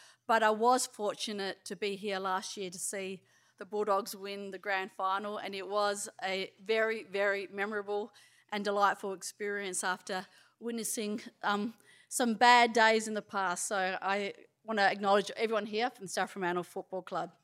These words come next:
And again, my connection to Fremantle, my, I'm the daughter of Italian migrants. So my mother and father arrived here in Fremantle, nineteen fifty-two, my father, and in nineteen sixty-two. As I said, we were from, they were both from the hills of Calabria, so they settled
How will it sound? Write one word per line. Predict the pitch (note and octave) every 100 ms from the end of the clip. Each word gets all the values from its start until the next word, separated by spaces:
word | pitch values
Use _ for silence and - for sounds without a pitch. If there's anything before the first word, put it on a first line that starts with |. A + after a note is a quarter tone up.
| _ - - - _ _ -
And | D4+
again, | D4 F4
my | D#4+
connection | D#4+ E4 C#4+ - C#4
to | -
Fremantle, | C#4 B3+ B3+ B3 B3+ B3+
my, | B3 A#3+
I'm | B3
the | A#3
daughter | A3+ A3 A3 A3 -
of | G#3+
Italian | G#3 - A3 G#3
migrants. | G3+ G#3+ G#3+ - - - -
So | - G#3+ G3 G3 F#3+ - _ _
my | A#3 A#3
mother | A#3+ B3 B3
and | A3+ A#3
father | A3 A3 G#3+
arrived | G#3 A3 A3 A3 A3
here | A#3 G3+
in | G3+
Fremantle, | - G#3 G#3 G#3 G#3 - A3 A3+ -
nineteen | A3 A3+ - A3+
fifty-two, | - A3 A3 - C4+
my | C4 A#3+
father, | - A3+ A3+ A3+ C4 - - _ _
and | A3+
in | A3+
nineteen | A3+ A3 A3 A#3 G#3+
sixty-two. | G#3+ G3+ - G#3 - G#3 E3 D#3+ _ _ _ - -
As | B3
I | B3+
said, | C#4 A#3+
we | D4
were | D4 C4+
from, | C4+ C4+ B3 B3+ A#3
they | A3+
were | B3
both | A#3 A#3 A#3+ -
from | A#3 G#3+ G3 G3
the |
hills | G#3+ B3+ A#3 A3+
of | F3+
Calabria, | - G#3+ G3 A3 A3+
so | D4 A#3
they | G#3 G#3+
settled | G3+ G#3+ G3+ G#3 G3+